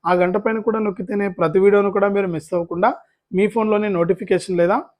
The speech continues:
మెసేజ్ రూపంలో అయితే తెలుసుకుంటారు. దయచేసి ప్రతి ఒక్కరు కూడా వీడియోను లైక్ చేసి, షేర్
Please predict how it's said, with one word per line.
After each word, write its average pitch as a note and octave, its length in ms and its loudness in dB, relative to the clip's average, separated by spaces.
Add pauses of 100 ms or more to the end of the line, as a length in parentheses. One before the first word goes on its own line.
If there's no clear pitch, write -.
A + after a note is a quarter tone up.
(200)
మెసేజ్ F#3+ 360 2
రూపంలో F#3 320 -2
అయితే F3 160 -2
తెలుసుకుంటారు. E3+ 720 -4 (300)
దయచేసి F#3+ 400 2
ప్రతి F3 260 -4
ఒక్కరు F#3+ 200 -2
కూడా F#3 200 0
వీడియోను F3 420 0 (340)
లైక్ F#3+ 380 2
చేసి, A3 280 2
షేర్ F3+ 280 -2